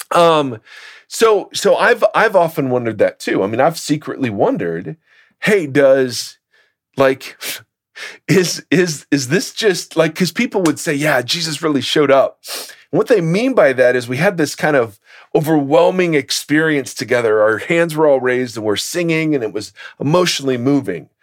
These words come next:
right? But I've had those experiences at Pearl Jam concerts too, right? And, and, or I've been moved by people who aren't Christians and who have given incredible lectures that move me to tears and make me consider the way that I'm living. And so my answer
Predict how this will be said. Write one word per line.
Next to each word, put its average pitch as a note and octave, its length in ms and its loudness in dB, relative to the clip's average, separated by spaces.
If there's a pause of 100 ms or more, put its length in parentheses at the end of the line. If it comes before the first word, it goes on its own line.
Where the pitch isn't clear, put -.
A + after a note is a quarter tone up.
(260)
right? E3 200 -4
But F3+ 140 2
I've D4+ 180 0
had F3+ 160 0
those C#3 200 0
experiences A#2+ 520 -6
at - 120 -4
Pearl F4 200 -2
Jam G#2 220 -2
concerts - 600 -6
too, - 480 -4 (600)
right? C#3 260 4
And, D#3 180 0
and, E3+ 120 4
or A#3+ 260 4
I've G3 200 2
been E3+ 200 0
moved D3+ 340 0
by C#3 160 4
people D3+ 360 -6
who B2+ 80 -2
aren't G3 200 2
Christians B2+ 600 -2
and A#2 220 0
who D3+ 180 2
have A2+ 140 -2
given C3 260 -2
incredible D#3+ 680 0
lectures A#2 540 -2 (300)
that A#2 160 0
move D3+ 240 0
me C#3 140 0
to A#2 80 -4
tears G#2 680 -4 (260)
and A2+ 120 -4
make D3 160 0
me D3 100 -2
consider A#2+ 460 -2
the A2+ 120 0
way G#2+ 160 0
that G#2+ 140 -2
I'm F#2 180 -2
living. F#2 420 -6 (420)
And D3 160 -2
so G#3 380 2
my D#3+ 200 2
answer D3+ 720 0